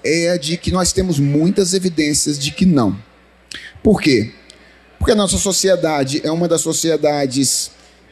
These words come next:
é, onde há mais pessoas confusas em relação à sexualidade. Então parece que ao invés de trazer clareza,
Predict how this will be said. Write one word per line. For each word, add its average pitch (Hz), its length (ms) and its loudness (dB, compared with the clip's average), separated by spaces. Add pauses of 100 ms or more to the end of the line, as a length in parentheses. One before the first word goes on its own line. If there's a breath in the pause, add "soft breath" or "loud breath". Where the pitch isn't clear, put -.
(180)
é, 147 240 4
onde 170 320 0
há 160 80 -2
mais 175 260 0
pessoas 175 440 0
confusas 196 840 2
em 160 80 2
relação 143 460 0
à 127 40 0
sexualidade. 123 920 -2
Então 151 160 -4
parece 151 300 0
que 160 60 -2
ao 151 60 2
invés 143 200 0
de - 40 -10
trazer 156 340 -2
clareza, 135 800 2